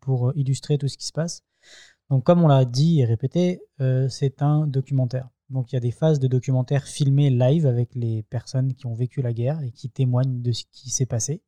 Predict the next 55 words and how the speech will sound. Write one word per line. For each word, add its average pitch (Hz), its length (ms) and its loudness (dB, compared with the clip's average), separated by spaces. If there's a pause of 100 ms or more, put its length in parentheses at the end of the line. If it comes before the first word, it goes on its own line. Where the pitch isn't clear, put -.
(540)
qui 135 320 2
retournent 139 400 4
sur 131 140 0
les 120 100 4
lieux 127 260 4
en 127 160 2
Afrique 139 340 -4
et 127 100 -8
qui - 120 -16
racontent 127 420 -6
que, 131 80 -12
ben, 117 240 -8
à 117 60 -6
cet 120 160 -10
endroit-là, 117 300 -2
il 120 60 -4
y - 20 -4
avait 110 100 -8
des 110 80 -6
cadavres, 110 460 -10
euh, 110 160 -10
ce - 80 -12
qui 139 100 -10
se 113 80 -10
passait, 120 960 -10 (320)
à 123 100 -2
quel 131 140 -2
moment, 131 240 2
à 135 80 -2
quel 127 140 -2
moment 127 180 -2
c'était - 240 -6
dur, 139 280 0
des - 600 -20
personnes 135 220 -2
qui - 80 -6
sont 123 80 -6
encore 117 240 -2
en 117 80 -2
vie. 127 160 -4 (640)
Euh, 120 160 0
il 120 60 -2
y 131 40 -2
a 123 40 0
des 123 80 -2
personnes 147 520 -2
dont 131 160 -8
on 127 120 -4
a 123 40 2
rapporté 131 380 0
les 131 80 0
propos 139 380 -2
parce 117 200 -6
que, 135 80 -8
ben, 120 220 -8